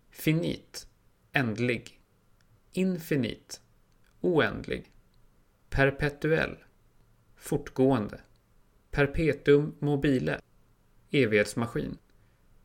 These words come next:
definitiv, slutgiltig, definiera,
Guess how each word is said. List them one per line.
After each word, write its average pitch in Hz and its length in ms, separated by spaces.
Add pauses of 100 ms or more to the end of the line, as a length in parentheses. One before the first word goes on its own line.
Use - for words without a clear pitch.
(140)
definitiv, 147 720 (640)
slutgiltig, 131 1000 (1040)
definiera, 156 800